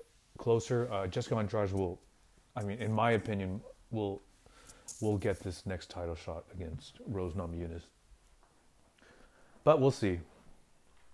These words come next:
And then finally, we go on to the main event,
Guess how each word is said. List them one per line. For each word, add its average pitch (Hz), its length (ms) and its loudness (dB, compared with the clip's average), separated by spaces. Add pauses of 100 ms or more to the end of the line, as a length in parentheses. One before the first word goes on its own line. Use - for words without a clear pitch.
(460)
And 120 240 4
then 156 240 8
finally, 151 420 8
we 135 120 6
go 127 140 8
on 127 240 6
to 117 420 4
the 110 160 4
main 117 240 4
event, 120 580 2